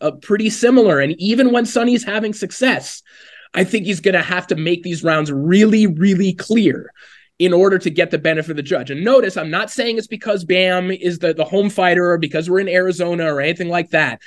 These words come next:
It's that his style is very difficult for judges to get a read on. And that, for me, is the biggest thing to watch out for,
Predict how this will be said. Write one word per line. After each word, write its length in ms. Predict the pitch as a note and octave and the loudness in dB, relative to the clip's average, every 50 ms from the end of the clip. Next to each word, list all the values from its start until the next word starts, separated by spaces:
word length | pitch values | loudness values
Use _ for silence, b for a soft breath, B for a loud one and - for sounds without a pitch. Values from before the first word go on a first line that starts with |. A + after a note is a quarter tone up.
| B B B B - | B B B B -6
It's 180 | E3+ D#3 C3+ | -4 -4 -2
that 140 | C3+ E3 D#3+ | -2 -2 -2
his 200 | D3+ D#3 D3 - | -2 -4 -4 -6
style 560 | - - - A#3 - G3 G3+ G3+ G3 G3 G3+ | -8 -4 -2 0 2 2 2 2 2 2 0
is 200 | - - D#3 C#3+ | 0 -2 -4 -6
very 480 | C3 A#2+ B2 C3+ E3+ F#3 F#3+ G#3 G#3 G#3 | -8 -10 -4 0 2 4 4 4 2 0
difficult 640 | E3 D#3 F#3+ F#3 - E3 - - D3+ C3+ B2 C3 - b b b b b b | 0 0 0 0 0 -6 -6 -2 -2 -2 -2 -4 -8 b b b b b b
for 160 | _ - F3 D#3+ | _ 0 0 0
judges 460 | D#3+ - E3 E3+ F3 C#3+ E3 D#3 D#3+ | 2 0 0 0 2 0 -2 -2 -2
to 100 | - C#3+ | -6 -4
get 180 | C3 D3 C#3+ | -2 -2 0
a 60 | C#3+ C#3 | 0 -2
read 300 | B2+ C3+ C#3 D3 D3+ C3 | -2 -2 -2 -4 -4 -6
on. 260 | A#2 A2+ - A#2 A2+ | -6 -8 -12 -14 -12
And 260 | - C3+ C#3+ C3+ B2+ | -8 -8 -6 -4 -2
that, 280 | C3 C#3+ F3 F3+ - - | 0 2 2 0 0 -4
for 160 | - - E3 | -8 -8 -6
me, 260 | C#3+ D3 D3+ C#3+ C3 | -4 -4 -4 -4 -4
is 120 | C3 C3 C3 | -4 -4 -4
the 80 | C#3 | -6
biggest 560 | C3 C3 - - F3 F#3+ E3+ F#3+ F3 F3+ - - | -10 -10 0 2 4 4 4 2 0 -2 -4 -6
thing 180 | E3 D#3 D3 | -6 -6 -4
to 80 | D#3 D3 | -6 -6
watch 320 | C#3 C#3+ D3 C#3+ C#3 - | -4 -4 -4 -4 -2 -2
out 160 | D3+ D3+ C#3 | -2 -2 -2
for, 400 | C3 - - C3 B2+ A#2+ A#2+ A#2 | -2 -4 -2 -2 -2 -2 -4 -6